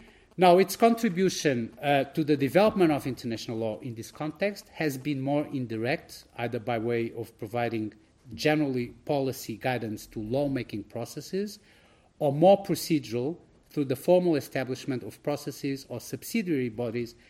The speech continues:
with a mandate to consider the legal aspects of specific issues.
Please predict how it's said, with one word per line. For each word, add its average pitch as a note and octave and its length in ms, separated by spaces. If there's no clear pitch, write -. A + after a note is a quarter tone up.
with B2+ 160
a B2 60
mandate C3+ 680
to C#3 100
consider C3+ 540
the A#2+ 120
legal B2 440
aspects - 580
of C3+ 240
specific - 580
issues. - 440